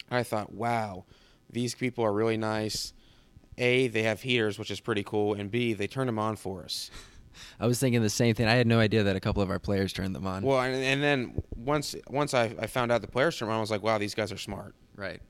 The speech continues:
Speaker 2: Well, and they turned it off when we left, so I don't know what the problem is. What's the point of having heaters if you can't use 'em?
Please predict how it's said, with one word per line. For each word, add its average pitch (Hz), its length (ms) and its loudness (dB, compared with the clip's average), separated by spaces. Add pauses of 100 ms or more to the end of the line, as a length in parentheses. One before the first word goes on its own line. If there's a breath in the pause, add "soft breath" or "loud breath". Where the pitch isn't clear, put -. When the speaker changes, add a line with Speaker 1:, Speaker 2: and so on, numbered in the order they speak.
(140)
Speaker 2:
Well, 156 160 -2
and 190 80 0
they 180 80 2
turned 147 240 2
it 135 60 0
off 160 280 -2
when 135 140 -2
we 131 80 0
left, 131 280 -4
so - 120 2
I 143 40 4
don't 165 100 4
know 156 60 4
what 139 120 2
the 123 60 -4
problem 135 260 2
is. 101 120 -2
What's 131 160 -4
the - 60 -12
point 147 140 -4
of 131 60 -6
having 127 220 -2
heaters 120 360 -2
if 95 80 -8
you 101 80 -8
can't 104 220 -6
use 113 200 -4
'em? 87 160 -12